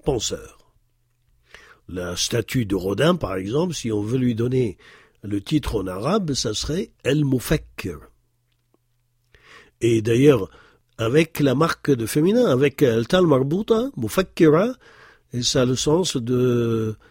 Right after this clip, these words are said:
avec une Ta Marbouta, et on obtient Mufakkira, on l'utilise dans le sens de agenda, qui nous invite à penser,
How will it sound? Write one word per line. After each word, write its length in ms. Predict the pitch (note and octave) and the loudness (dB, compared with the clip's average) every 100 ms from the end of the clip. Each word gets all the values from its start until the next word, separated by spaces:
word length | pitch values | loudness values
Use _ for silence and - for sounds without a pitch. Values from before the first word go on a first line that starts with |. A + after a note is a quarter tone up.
| - | -4
avec 360 | B2+ D#3 F3+ D#3+ | 0 2 2 2
une 140 | C3 | 4
Ta 160 | F3+ D#3 | 4 4
Marbouta, 680 | C#3 C3+ F3+ - A#3 D4 C#4+ _ _ _ _ | 4 4 0 2 2 0 -4 _ _ _ _
et 60 | A2+ | -8
on 120 | A#2 | -4
obtient 400 | B2 - D#3+ C3 | -4 2 4 6
Mufakkira, 840 | A2 G#2+ - G3 - F3 D3 F#3 C#4 - _ - - - - _ | 4 -2 -2 -2 4 6 6 4 0 -10 _ -20 -20 -20 -20 _
on 100 | C3 | 2
l'utilise 580 | C3 B2+ - C3 F#3+ G#3 | 4 2 0 0 0 2
dans 140 | C#3 B2 | 0 0
le 100 | A#2 | 0
sens 380 | - F3+ D#3 | 0 0 0
de 160 | C3 C#3 | -2 -2
agenda, 640 | B2+ C#3+ E3 E3+ C3+ C3 - _ _ _ | 0 0 0 0 -2 -4 -10 _ _ _
qui 160 | - C#3 | -2 0
nous 240 | C3 B2 | 0 2
invite 540 | B2+ B2 D3 G#3 - D#3+ - | 0 2 2 2 0 -8 -6
à 220 | G#2 A2+ | -6 -6
penser, 680 | - C#3 D3 - D#3+ F#3+ | 0 2 4 4 4 2